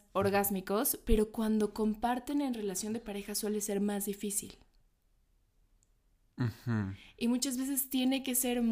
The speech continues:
Speaker 1: o sea, muchas veces lo que influye es, una, la seguridad,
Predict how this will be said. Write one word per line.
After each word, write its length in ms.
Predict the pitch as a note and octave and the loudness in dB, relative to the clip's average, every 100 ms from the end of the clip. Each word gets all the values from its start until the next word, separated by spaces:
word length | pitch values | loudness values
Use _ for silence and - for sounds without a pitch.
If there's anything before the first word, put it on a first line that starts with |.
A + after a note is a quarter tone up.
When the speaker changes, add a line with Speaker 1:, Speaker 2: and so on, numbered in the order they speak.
| - | 0
Speaker 1:
o 60 | G3+ | -2
sea, 340 | G3 F3+ - - | -2 -4 -8 -2
muchas 360 | A#3 C4+ E4 D4+ | 2 2 2 0
veces 160 | D4 | 2
lo 160 | C#4 C4 | 0 2
que 100 | G#3+ | -2
influye 760 | G3 - B3 B3 G3+ F3+ C#4 - - | -2 0 2 4 2 0 -4 -8 -2
es, 440 | A3 A3+ A3+ - - | 2 4 2 -2 -2
una, 320 | B3 A#3 G#3 F#3+ | 2 2 2 0
la 160 | G3 | 0
seguridad, 540 | F#3+ G3+ G3 F#3+ G3 | 2 2 2 4 2